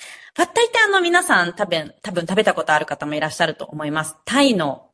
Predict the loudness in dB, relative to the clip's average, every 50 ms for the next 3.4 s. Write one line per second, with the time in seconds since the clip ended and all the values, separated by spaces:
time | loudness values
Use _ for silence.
0 | _ _ -10 -10 -8 -8 -8 -10 -12 -16 -18 _ _ -8 -6 -6 -8 -8 -6 -4
1 | -2 -2 0 0 0 0 0 0 0 0 0 0 2 0 -2 -4 -4 -2 -2 -2
2 | -4 -4 -8 -8 -10 _ 0 2 2 2 2 0 -2 -2 0 2 2 0 -2 -4
3 | -12 -6 -4 -2 -2 -4 -4